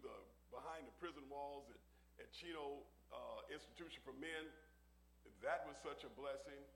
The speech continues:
Praise God. Our, our sound system is a little bit off today from all of the action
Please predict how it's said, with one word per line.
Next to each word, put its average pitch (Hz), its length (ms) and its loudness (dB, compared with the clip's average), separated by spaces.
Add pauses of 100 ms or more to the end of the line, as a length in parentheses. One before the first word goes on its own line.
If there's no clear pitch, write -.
(880)
Praise 135 400 0
God. 131 320 2 (800)
Our, 123 80 0 (160)
our 123 80 0
sound 156 400 2
system 151 260 -6
is 120 140 -4
a 120 80 -4
little 185 240 6
bit 135 160 0
off 131 160 0
today 131 400 -4
from 113 240 -8
all 127 240 -2
of 123 160 -6
the 117 160 -6 (720)
action 139 240 0